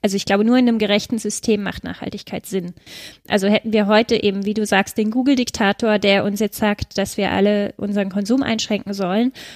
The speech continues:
das wäre vielleicht ganz schön für die Umwelt, aber das würde auch nicht auf Dauer funktionieren, weil die demokratische Legitimation für so ein System komplett fehlen würde und weil wir ja neben der Umwelt auch gerne den Menschen ein, äh,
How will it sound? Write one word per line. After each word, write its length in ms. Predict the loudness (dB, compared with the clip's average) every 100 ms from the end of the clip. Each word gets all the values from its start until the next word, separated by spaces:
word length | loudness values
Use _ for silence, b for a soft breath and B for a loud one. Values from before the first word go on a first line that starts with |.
| B
das 200 | -4 2
wäre 120 | 2
vielleicht 280 | 4 2 2
ganz 200 | -2 -2
schön 260 | 0 0
für 100 | 0
die 100 | -2
Umwelt, 460 | 2 4 6 6 4
aber 160 | 2 0
das 180 | 0 0
würde 260 | 2 2
auch 180 | -2 0
nicht 320 | 0 0 0
auf 120 | -4
Dauer 240 | 0 0 0
funktionieren, 600 | -2 -6 -4 0 4 4
weil 140 | 4
die 100 | 2 -4 _ -18 -10 0
demokratische 680 | 0 0 0 0 0 -2 -2
Legitimation 680 | -2 -4 -8 -6 0 0 2
für 100 | 0
so 120 | -2
ein 80 | -4
System 420 | -10 -4 -4 -2
komplett 400 | -6 -4 -4 -4
fehlen 400 | 2 6 6 4
würde 260 | 2 0
und 140 | 0 0
weil 180 | 0 2
wir 60 |
ja 180 | 2 2
neben 380 | 4 4 4 0 B B B
der 140 | 2
Umwelt 420 | 4 6 6 4 4
auch 260 | 0 0
gerne 300 | 0 2 2
den 180 | 2 0
Menschen 480 | 0 0 0 -2 -2
ein, 280 | -4 -4 -4
äh, 360 | -4 -2 -4